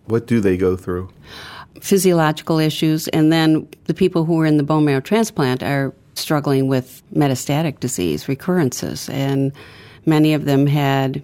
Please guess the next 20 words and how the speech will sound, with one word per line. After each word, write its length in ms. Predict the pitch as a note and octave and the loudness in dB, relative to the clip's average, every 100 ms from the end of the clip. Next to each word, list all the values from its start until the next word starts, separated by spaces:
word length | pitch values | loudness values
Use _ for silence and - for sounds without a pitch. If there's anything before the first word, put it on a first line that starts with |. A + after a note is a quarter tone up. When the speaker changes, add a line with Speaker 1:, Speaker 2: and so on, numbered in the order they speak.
| - | -4
Speaker 2:
young 260 | D3 C#3+ C#3 | 0 0 0
families, 760 | - C3+ C3+ C3+ C#3 D3+ - - | 0 0 2 2 0 -2 -4 -4
and 580 | C#3 C#3 C#3 C#3+ C#3+ - - - - - - - - - - - - | -2 -2 0 -2 -2 -6 -20 -20 -20 -20 -20 -20 -20 -20 -20 -18 -4
I 160 | D3+ D3+ | -2 0
just 380 | E3+ D#3 - | 0 -2 -4
could 460 | - E3+ D3 - - - - - | 0 0 0 -4 -14 -20 -20 -10
relate 640 | D#3+ D#3 D3+ D3+ D#3+ D#3+ - _ - | 0 2 4 4 2 0 -8 _ -10
to 180 | - D#3+ | -4 -2
them, 640 | D3 C#3+ C#3 C#3 C#3+ C#3 - - | 2 2 2 2 0 -2 -12 -6
I 120 | D3 | -4
thought, 540 | C#3+ D#3 C#3 C3+ - - - - - - - | -2 -2 -2 -2 -8 -18 -20 -20 -20 -12 -2
more 220 | F3 F3+ | 0 2
empathically, 920 | D3+ C#3+ D#3+ D#3 E3 E3+ F3 F3 F3 - - | 0 0 -2 -2 -2 -4 0 0 -2 -6 -6
because 560 | D#3 - D3 C#3+ - - - - - - - | -4 -2 -2 -4 -8 -16 -20 -20 -20 -20 -10
they're 280 | D#3 D3+ C#3+ | -2 0 0
before 420 | D3 C#3 - C#3+ | -2 -4 -2 -2
the 100 | C#3 | 0
grace 300 | C#3 C3+ - | -2 -2 -4
of 100 | C#3+ | -6
God. 500 | C#3 D3+ C3+ C3 | -4 -2 -2 -4